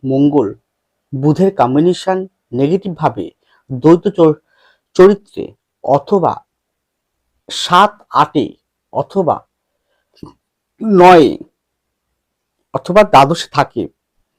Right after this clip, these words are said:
তাহলে কিন্তু এক্সট্রা অ্যাফেয়ার, অবৈধ সম্পর্কে বা একাধিক সম্পর্কের মধ্যে আপনি যুক্ত হয়ে যেতে পারেন। তার ফলে কি হবে?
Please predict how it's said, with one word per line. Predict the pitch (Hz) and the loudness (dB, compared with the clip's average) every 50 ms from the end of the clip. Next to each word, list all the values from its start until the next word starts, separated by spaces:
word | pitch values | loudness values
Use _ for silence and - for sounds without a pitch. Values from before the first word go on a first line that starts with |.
| _ _ | _ _
তাহলে | - 135 139 139 127 135 | -4 -4 -2 -2 -4 -6
কিন্তু | 135 - 170 170 - | -8 -8 -6 -4 -4
এক্সট্রা | 156 160 - - - - 123 | -4 -6 -6 -10 -6 -6 -6
অ্যাফেয়ার, | 113 113 - 160 156 151 - | -6 -4 -4 -4 -4 -4 -4
অবৈধ | - 123 123 127 135 139 139 | -4 -2 -2 0 -2 -4 -4
সম্পর্কে | 139 - 123 113 113 110 - 127 135 135 _ - 196 226 247 - _ _ _ _ _ - 139 | -8 -10 -10 -10 -10 -10 -10 -10 -10 -10 _ -4 -4 -4 -4 -6 _ _ _ _ _ 0 4
বা | 139 143 127 98 - _ | 6 6 6 4 0 _
একাধিক | - 139 139 - 170 170 - - - - | -6 -6 -4 -2 -2 -2 -4 -6 -8 -8
সম্পর্কের | - 123 117 117 - 131 143 - _ - 160 143 | -8 -8 -8 -8 -6 -8 -8 -8 _ -8 -8 -8
মধ্যে | 131 117 123 135 - _ _ - 147 120 | -6 -6 -8 -8 -8 _ _ -4 -2 -2
আপনি | 95 - _ - 170 214 214 _ _ _ _ _ _ _ _ _ _ _ _ _ _ _ _ _ _ _ _ _ _ _ _ _ - 165 156 | -2 -4 _ -8 -8 -8 -8 _ _ _ _ _ _ _ _ _ _ _ _ _ _ _ _ _ _ _ _ _ _ _ _ _ -8 -4 -2
যুক্ত | 175 226 226 - - | -2 -2 -2 0 0
হয়ে | 202 151 139 117 | 2 2 2 0
যেতে | 101 - 117 | -2 -4 -6
পারেন। | 110 - 82 80 69 65 _ _ _ _ _ _ _ _ _ _ _ _ _ _ _ _ _ _ _ - | -4 -4 -6 -6 -8 -14 _ _ _ _ _ _ _ _ _ _ _ _ _ _ _ _ _ _ _ 0
তার | - 143 143 | 2 2 2
ফলে | - 185 190 | 0 -4 -8
কি | 180 - - | -8 -6 -4
হবে? | 190 196 202 254 | -2 0 0 -2